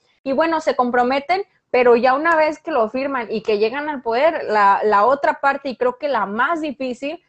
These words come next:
es, eh, que, que lo lleven a la acción todo esto, ¿no? Que, que se convierta en una realidad, y hay propuestas buenísimas, como el refugio, como el reconocimiento a la identidad trans, como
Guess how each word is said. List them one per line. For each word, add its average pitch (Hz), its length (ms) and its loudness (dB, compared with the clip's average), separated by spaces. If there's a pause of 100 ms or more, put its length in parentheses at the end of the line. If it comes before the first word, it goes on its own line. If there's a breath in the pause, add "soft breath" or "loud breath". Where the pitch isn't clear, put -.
(280)
es, 285 420 2
eh, 220 640 2
que, 220 260 2
que 226 140 -2
lo 220 140 4
lleven 247 420 2
a 240 80 0
la 214 120 0
acción 233 460 -6
todo 233 360 0
esto, 220 360 -4
¿no? 262 280 -8
Que, 226 420 -2
que 226 200 -2
se 240 180 -6
convierta 233 460 -2
en 277 80 -4
una 262 160 -2
realidad, 269 520 -2
y 240 140 -2
hay 226 140 0
propuestas 285 640 0 (340)
buenísimas, 254 1040 -2
como 247 240 -4
el 226 80 -6
refugio, 302 960 -2 (220 soft breath)
como 240 420 0
el 233 100 0
reconocimiento 247 760 -4
a - 20 0
la 262 80 0
identidad 226 560 -2
trans, 294 580 -2
como 254 600 -2